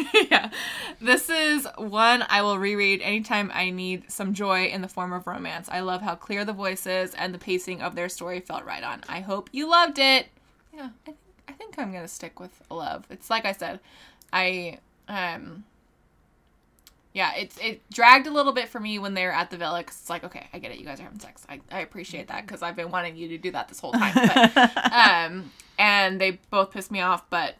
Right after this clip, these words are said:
Speaker 1: when does that not happen to a certain extent, I feel like?
Speaker 2: Well, and I think, I think the villa scene was just really to build up how close they were getting, because we knew it was all gonna fall
Speaker 1: Yeah,
Speaker 2: apart.
Speaker 1: and, and as soon
Speaker 2: <laughs>
Speaker 1: as they went away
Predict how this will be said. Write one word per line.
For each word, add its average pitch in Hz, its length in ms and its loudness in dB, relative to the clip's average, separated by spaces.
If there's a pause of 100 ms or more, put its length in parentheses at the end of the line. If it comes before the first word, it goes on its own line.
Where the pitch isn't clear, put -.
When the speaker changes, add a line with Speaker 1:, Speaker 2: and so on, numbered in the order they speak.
Speaker 1:
when 185 300 -6
does 160 100 -10
that 147 220 -6
not - 180 -8
happen - 360 -10
to - 140 -16
a 214 60 -14
certain - 280 -14
extent, - 360 -16
I - 60 -18
feel - 200 -20
like? - 120 -12
Speaker 2:
Well, 240 100 6
and 262 120 6
I 285 40 4
think, 415 320 -4
I 294 120 4
think 466 340 -4
the 247 100 2
villa 226 300 2
scene 208 300 -4
was 185 120 -2
just 196 240 -8
really 190 300 -2
to 190 140 -8
build 175 320 -2
up 175 240 2 (640)
how 190 160 6
close 220 280 0
they 165 140 -4
were 156 100 -4
getting, 151 460 -6 (500)
because 151 360 -6
we 151 120 -6
knew 139 160 -8
it - 120 -8
was 131 200 -6
all 196 400 12
gonna 254 220 8
fall 247 260 12
Speaker 1:
Yeah, 170 240 12
Speaker 2:
apart. - 80 4
Speaker 1:
and, 262 240 12
and 277 160 10
as 277 180 10
soon 254 180 8
Speaker 2:
<laughs> 370 60 2
Speaker 1:
as 330 120 -2
they 339 160 4
went 269 200 2
away 220 600 2